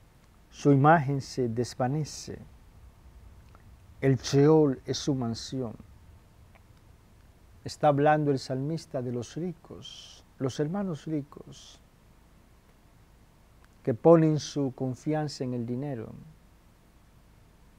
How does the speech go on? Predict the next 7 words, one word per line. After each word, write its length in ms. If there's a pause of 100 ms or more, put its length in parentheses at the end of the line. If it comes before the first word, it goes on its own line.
(1300)
que 80
ponen 360
su 200
confianza 720
en 80
el 140
poder, 600